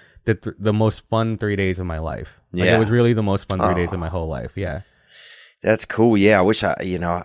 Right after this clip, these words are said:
Speaker 2: I, uh, yeah, I mean, I, there was a moment where you and I were driving, like, that Grand Marquis down on that highway. I mean,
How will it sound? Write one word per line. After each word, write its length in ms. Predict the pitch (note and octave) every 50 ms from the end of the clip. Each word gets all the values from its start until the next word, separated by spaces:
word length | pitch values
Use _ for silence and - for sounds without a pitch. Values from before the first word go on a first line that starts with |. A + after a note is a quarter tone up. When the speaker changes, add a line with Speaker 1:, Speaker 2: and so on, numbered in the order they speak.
| _ -
Speaker 2:
I, 300 | - F2+ F2+ F2+ F2+ F2
uh, 560 | F2 E2+ E2 D#2+ D#2+ D2+ C#2 A#1 - - E2+ - _ _ _ _ _ _ _ _ _ _ _ _ - - - _ _
yeah, 300 | - E2+ F2+ G#2 B2 A#2
I 60 | G2 F2+
mean, 120 | F#2+ F#2+
I, 140 | G2 D#2+ -
there 140 | G#2+ A2 A2+
was 240 | A#2+ C#3 D3 C3 B2+
a 60 | B2
moment 340 | A2+ A2+ B2 B2+ C3 B2 A2
where 100 | G2+ G2+
you 160 | G2+ A2 A2+
and 60 | A2 G#2+
I 80 | G#2 G#2+
were 40 |
driving, 280 | G2+ F2 G2+ G2 F2+ F#2+
like, 100 | F#2+ E2
that 160 | F2+ D#2+ E2
Grand 320 | E2+ F#2 G2+ G2+ G2 F#2+ F#2
Marquis 480 | F#2 F2+ F2 - - - A#2+ A2 G2+
down 180 | F2+ F2+ F2 F2
on 80 | E2+
that 120 | E2+ E2 D#2
highway. 540 | - F#2+ G2 G2+ G2+ F2+ E2+ E2 D#2+ D#2+ D#2+
I 60 | E2+
mean, 300 | F2+ F2+ F2 E2+ E2+